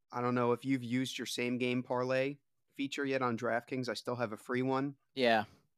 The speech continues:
Speaker 2: I think
Speaker 1: That's
Speaker 2: there's
Speaker 1: a
Speaker 2: a new
Speaker 1: game.
Speaker 2: one this week.
Speaker 1: Is there? I,
Speaker 2: Twenty-five dollar
Speaker 1: it might
Speaker 2: new
Speaker 1: be
Speaker 2: one,
Speaker 1: one
Speaker 2: yeah.
Speaker 1: of them, s-, those things that they reset it every week
Speaker 2: Yeah.
Speaker 1: for their users,
Speaker 2: Yeah.
Speaker 1: which I, I haven't used it yet, so I think I'm gonna use it on
Speaker 2: Okay.
Speaker 1: this one. Denver,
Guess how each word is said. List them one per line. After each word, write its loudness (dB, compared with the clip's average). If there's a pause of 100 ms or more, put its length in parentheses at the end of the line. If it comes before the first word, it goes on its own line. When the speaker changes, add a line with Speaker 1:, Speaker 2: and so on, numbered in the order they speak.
(380)
Speaker 2:
I 4
think 4
Speaker 1:
That's 6
Speaker 2:
there's 6
Speaker 1:
a 6
Speaker 2:
a 6
new 10
Speaker 1:
game. 10
Speaker 2:
one 10
this 2
week. 0 (240)
Speaker 1:
Is -2
there? 6
I, 6
Speaker 2:
Twenty-five 8
dollar 10
Speaker 1:
it 4
might 8
Speaker 2:
new 6
Speaker 1:
be 4
Speaker 2:
one, 6
Speaker 1:
one 6
Speaker 2:
yeah. 6
Speaker 1:
of 4
them, 4
s-, -6 (180)
those 0
things -4
that -6
they -2
reset 0
it 2
every 0
week 2
Speaker 2:
Yeah. 4
Speaker 1:
for -8
their -4
users, -4
Speaker 2:
Yeah. 0
Speaker 1:
which -6
I, 2
I 6
haven't 4
used 0
it -4
yet, -2
so -4
I 0
think -4
I'm -2
gonna 0
use 0
it 2
on 2
Speaker 2:
Okay. -2
Speaker 1:
this -6
one. -2 (400)
Denver, 2